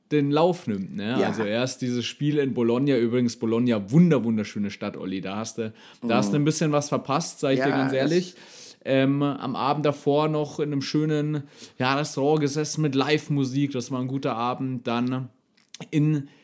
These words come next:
Speaker 1: äh, am, am Tag selbst waren wir in der Stadt, äh, gutes Essen, es war auch ein paar Grad wärmer als in Dortmund oder eben,
Speaker 2: Mhm.
Speaker 1: äh, in Deutschland, wo auch immer ihr uns hört. Also,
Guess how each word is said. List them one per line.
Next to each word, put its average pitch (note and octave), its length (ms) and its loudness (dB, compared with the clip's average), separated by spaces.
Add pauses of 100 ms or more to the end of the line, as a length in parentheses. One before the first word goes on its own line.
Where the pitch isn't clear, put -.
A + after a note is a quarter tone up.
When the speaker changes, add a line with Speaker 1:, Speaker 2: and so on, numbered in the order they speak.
(200)
Speaker 1:
äh, B2+ 280 0
am, D3 240 0
am C3+ 180 0
Tag C#3 220 0
selbst C3+ 400 0
waren B2+ 180 -2
wir B2+ 60 -2
in A#2+ 80 -2
der A#2 100 0
Stadt, B2+ 380 -4
äh, B2 180 -2
gutes D#3+ 400 2
Essen, C#3 500 -4
es A#2+ 320 -4
war C3+ 80 -2
auch D3+ 160 -2
ein C#3+ 100 -4
paar C#3 180 -6
Grad A#2+ 320 -4
wärmer C#3 420 -2
als B2 380 -4
in A2+ 120 -6
Dortmund A#2+ 480 -4
oder G#2+ 240 -6
eben, A2+ 220 -4
Speaker 2:
Mhm. G#2+ 500 -2
Speaker 1:
äh, G#2 180 -8
in G#2 120 -8
Deutschland, A2 480 -6
wo G#2+ 100 -6
auch G#2 80 -8
immer A#2 220 -4
ihr A#2 220 -6
uns G#2+ 200 -8
hört. A#2 280 -2
Also, G#2 320 -4